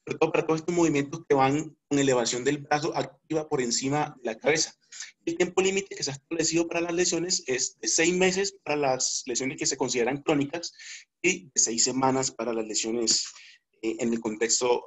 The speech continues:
eh, de un trauma agudo, ¿no? En, en, entonces, ya hablando, pues, de cada una de estas opciones específicas, la tenotomía aislada del bíceps se ha descrito, no se usa tanto, pero su filosofía se basa en el hecho de que los pacientes que tienen rupturas masivas crónicas,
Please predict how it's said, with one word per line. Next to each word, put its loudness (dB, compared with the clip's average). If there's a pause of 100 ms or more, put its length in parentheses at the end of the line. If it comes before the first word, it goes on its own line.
eh, -2
de 2
un -2
trauma -2
agudo, -6
¿no? -12 (960)
En, -8
en, 0
entonces, -2
ya 2
hablando, 2
pues, -18
de -18
cada 2
una 4
de 2
estas -6
opciones -2
específicas, -4 (960)
la 0
tenotomía 2
aislada 2
del 0
bíceps -4
se 4
ha 6
descrito, -2
no 0
se 0
usa -4
tanto, -2
pero 2
su -6
filosofía 0
se 0
basa 2
en -4
el 0
hecho -2
de 2
que -4
los -6
pacientes -12
que -10
tienen -4
rupturas -8
masivas -4
crónicas, -2